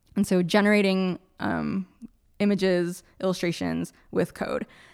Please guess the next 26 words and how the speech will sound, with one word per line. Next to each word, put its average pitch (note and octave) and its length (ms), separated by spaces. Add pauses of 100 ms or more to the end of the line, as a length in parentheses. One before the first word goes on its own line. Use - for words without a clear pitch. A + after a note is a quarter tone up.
(240)
And, G3 540 (120)
um, F3+ 500 (280)
the G#3+ 100
reason D#4+ 280
I F#3 100
started B3 480
it D#3 220
was, E3+ 360 (400)
um, F#3 540 (340)
I F#3 540 (160)
kind G3+ 180
of F#3 60
got F#3 240
into F#3 640 (260)
C - 160
S F#3 140
S F3+ 160
drawing. E3+ 600 (200)
I F3+ 100
was F3 260
looking G3+ 260
at F3+ 60
a F3 40
lot E3+ 180
of E3+ 60
examples, F3 800